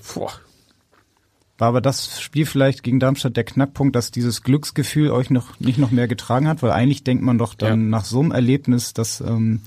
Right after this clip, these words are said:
Speaker 1: Also
Speaker 2: es
Speaker 1: ich
Speaker 2: einen total weiter berauschen muss.
Speaker 1: Ich meine, es war ja auf und ab und wir sind ja nicht so gut in der, aus der Winterpause rausgekommen, zweitausendneunzehn. Ein bisschen wackelig, ja.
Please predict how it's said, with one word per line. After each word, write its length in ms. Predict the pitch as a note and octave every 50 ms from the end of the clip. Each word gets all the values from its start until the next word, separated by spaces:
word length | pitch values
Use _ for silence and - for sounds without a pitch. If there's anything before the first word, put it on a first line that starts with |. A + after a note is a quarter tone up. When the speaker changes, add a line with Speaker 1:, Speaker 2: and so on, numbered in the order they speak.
| - -
Speaker 1:
Also 140 | - A#2+ C#3
Speaker 2:
es 20 | D#3
Speaker 1:
ich 40 | A2+
Speaker 2:
einen 80 | A#2
total 400 | - A2 - B2 B2 B2+ C3+ G#2
weiter 240 | A#2 B2+ B2 C3 A#2+
berauschen 400 | A2+ A#2+ - A#2+ A#2 - - F#2+
muss. 180 | G2 G#2 - - - -
Speaker 1:
Ich 140 | A2+ G#2+ A2+
meine, 160 | A#2+ - A2
es 120 | C3 A#2+ A#2+
war 140 | A#2+ C3+
ja 200 | C3+ B2+ A#2+ D#2 -
auf 260 | - - A#2+ C#3 D3+
und 200 | C#3+ A#2+ - -
ab 220 | - C#3+ - - -
und 160 | - B2 A2
wir 80 | A2+ A2+
sind 180 | B2 C3 C3
ja 60 | C#3+
nicht 220 | C3 C#3+ D#3 D3+ -
so 220 | D3 C#3+ C#3+ D3 A#2+
gut 280 | - D3+ E3+ D#3+ - - - -
in 100 | B2 B2+
der, 240 | B2 A#2 - -
aus 140 | - B2+ -
der 140 | - A#2+ A#2
Winterpause 560 | C3+ D#3+ D#3+ D3 - - C3 C3 C3 B2 A#2+ A2 -
rausgekommen, 520 | A2+ C#3+ D3+ D3 - - - C#3 C3+ C#3
zweitausendneunzehn. 1000 | C#3 - C3 A#2 - B2+ B2+ B2+ C3 B2+ B2+ C3 C3 C3 C3 - - A#2+ B2+ A#2+
Ein 460 | A#2+ - - - - - _ - -
bisschen 280 | - C3 - C3+ B2 A#2
wackelig, 420 | C#3+ D3+ - D3+ C#3+ C#3+ C#3 -
ja. 240 | - C3 C#3 E3+ E3+